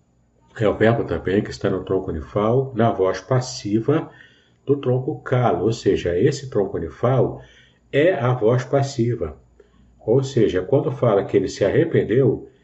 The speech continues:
esse sentimento de arrependimento, ele veio externamente ao coração de Deus. Agora, o fato dele estar com seu coração pesado,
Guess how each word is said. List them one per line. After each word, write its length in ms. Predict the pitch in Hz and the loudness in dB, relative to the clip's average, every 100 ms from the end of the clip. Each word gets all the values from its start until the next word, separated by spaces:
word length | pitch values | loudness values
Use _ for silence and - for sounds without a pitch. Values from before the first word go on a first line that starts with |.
| _ _ _ _ _ | _ _ _ _ _
esse 360 | - 131 - 127 | 0 0 0 -2
sentimento 1120 | - - 160 135 - 95 107 180 165 127 98 | 0 0 0 0 -2 0 2 4 4 0 -4
de 140 | - | -2
arrependimento, 1160 | 92 95 - 98 95 87 104 143 127 - 85 - | 0 -2 -2 -6 -6 -4 0 2 0 -2 -6 -6
ele 260 | 101 101 120 | -4 -2 -2
veio 560 | - 110 139 151 101 92 | -2 0 2 4 2 2
externamente 1200 | 98 - 113 117 101 82 95 120 127 - 143 139 - - - _ - | -2 -2 0 2 0 0 2 2 0 -2 -2 -4 -18 -20 -20 _ -2
ao 320 | 104 123 127 | 2 2 2
coração 520 | 117 110 - - 101 | 0 2 0 -4 -4
de 120 | 123 | -2
Deus. 360 | 123 87 76 - | -2 -2 -2 -4
Agora, 400 | - 101 107 101 | -4 0 2 4
o 80 | 98 | 2
fato 380 | - 120 139 139 | 0 0 0 0
dele 180 | 127 123 | -2 -2
estar 300 | - 113 98 | 0 0 0
com 180 | - 98 | 0 -4
seu 180 | - 101 | -2 -2
coração 460 | 98 92 - 110 | -2 -2 -2 -6
pesado, 800 | - 98 87 87 123 123 - - | 0 0 2 2 2 2 -2 -8